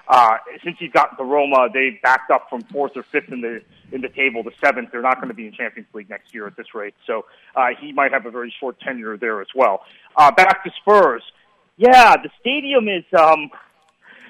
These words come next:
you know, I, I wonder, Nick, if, if the stadium's gonna give them a boost now this last month. W-, there's been so much talk about how they've been stuck at Wembley, uh, this season and, and, and last season, and how, um,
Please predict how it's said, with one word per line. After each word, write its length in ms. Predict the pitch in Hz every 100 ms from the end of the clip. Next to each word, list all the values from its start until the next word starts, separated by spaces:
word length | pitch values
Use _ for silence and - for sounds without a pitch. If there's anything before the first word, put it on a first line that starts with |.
| _ _ 226
you 60 |
know, 80 | 285
I, 160 | 247 262
I 120 | 240
wonder, 440 | 262 262 339 269 233
Nick, 220 | 180 180
if, 100 | 202 185
if 120 | 196 -
the 80 | 175
stadium's 340 | 254 247 226 226
gonna 140 | 185
give 180 | 180 185
them 220 | 180 165
a 40 | 165 _
boost 300 | 156 151 - 135
now 260 | 110 101
this 160 | 107 131 -
last 400 | 147 147 - 135
month. 300 | 127 110 - _
W-, 120 | 160 -
there's 180 | 214 -
been 160 | 208 -
so 100 | 240
much 140 | 233 - -
talk 200 | 202 196
about 220 | 160 143
how 400 | - 180 190 185 _ _ _
they've 160 | 175 165
been 140 | 147 127
stuck 200 | - 165 -
at 100 | 170 -
Wembley, 540 | 143 143 135 139 135 - _ _ -
uh, 260 | 135 127 107
this 120 | 147 - -
season 460 | 165 151 143 139
and, 140 | 127 123
and, 220 | 139 123
and 160 | 131 135
last 240 | 139 139 -
season, 360 | 151 135 139
and 120 | 123 123
how, 320 | 143 139 131 - _ _ -
um, 400 | 143 127 120